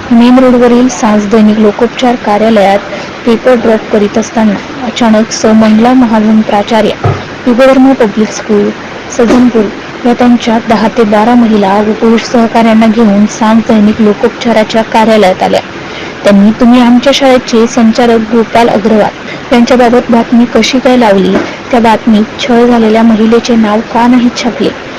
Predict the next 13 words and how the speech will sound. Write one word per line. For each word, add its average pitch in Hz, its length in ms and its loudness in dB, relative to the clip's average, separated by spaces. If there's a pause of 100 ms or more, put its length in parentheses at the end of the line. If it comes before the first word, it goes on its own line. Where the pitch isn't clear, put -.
(240)
तुमची 226 440 2
आमच्या 220 360 2
शाळेबाबत 226 720 0
व 247 120 2
संचालकाबाबत 233 920 0
बातमी 233 340 2 (120)
छापायची 233 400 0
हिंमत 254 520 2
कशी 269 220 0
झाली?" 214 320 2 (380)
असे 254 240 0
जोरजोराने 247 600 2
धमकावत 220 540 0